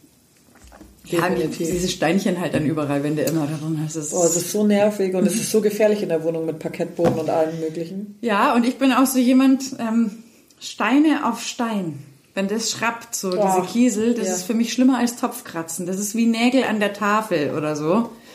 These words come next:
Speaker 1: Da, da, da, ah. Da, <laughs> da zieht's mir einfach irgendwie alles zusammen. Ich
Speaker 2: Zieht's mir die
Speaker 1: weiß
Speaker 2: Schuhe
Speaker 1: nicht.
Speaker 2: aus.
Speaker 1: Hm?
Speaker 2: Da zieht's mir die Schuhe aus.
Speaker 1: Ja, nicht bloß dir.
Speaker 2: Mist, ey, das ging jetzt schon wieder schnell, gell?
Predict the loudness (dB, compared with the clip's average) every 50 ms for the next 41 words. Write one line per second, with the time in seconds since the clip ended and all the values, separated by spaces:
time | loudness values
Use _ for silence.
0 | -20 -20 -20 -20 _ _ _ 0 0 2 2 2 0 -2 -2 -2 -2 -2 -4 -6
1 | -8 -10 -10 -10 -10 -14 -16 -20 -20 _ _ _ _ _ _ _ _ _ _ _
2 | _ _ _ _ _ _ _ _ _ _ _ -4 -4 0 2 2 2 4 4 2
3 | 4 4 2 2 0 -2 -6 -14 -18 -20 -20 -20 -20 -20 _ _ _ _ -20 _
4 | _ _ _ _ _ _ _ _ _ _ -20 _ -16 -14 -12 -10 -10 -10 -10 -12
5 | -12 -12 -10 -8 -6 -6 -6 -6 -6 -6 -6 -6 -8 -10 -8 -8 -8 -8 -6 -8
6 | -8 -8 -8 -8 -8 -8 -6 -2 0 0 2 0 0 -2 -6 -16 -20 -20 _ _
7 | _ _ -20 _ _ _ _ _ _ _ _ _ -2 -2 -2 -2 -10 -18 -20 _
8 | _ _ _ _ _ -16 -16 -16 -14 -16 -18 -18 -16 -18 -16 -14 -12 -12 -10 -10
9 | -12 -12 -14 -14 -14 -12 -10 -10 -8 -8 -6 -6 -6 -6 -8 -10 -14 -16 -18 -6
10 | -2 0 2 2 0 0 -4 -6 -8 -10 -10 -10 -10 -12 -10 -8 -8 -8 -10 -14
11 | -20 -20 _ -20 -20 -14 -8 -4 -2 0 0 -2 -2 -6 -8 -10 -10 -10 -8 -6
12 | -8 -6 -6 -6 -6 -6 -6 -6 -8 -6 -6 -8 -8 -8 -8 -8 -6 -6 -4 -4
13 | -4 -4 -4 -6 -6 -4 -4 -2 -2 -4 -4 -4 -6 -6 -6 -8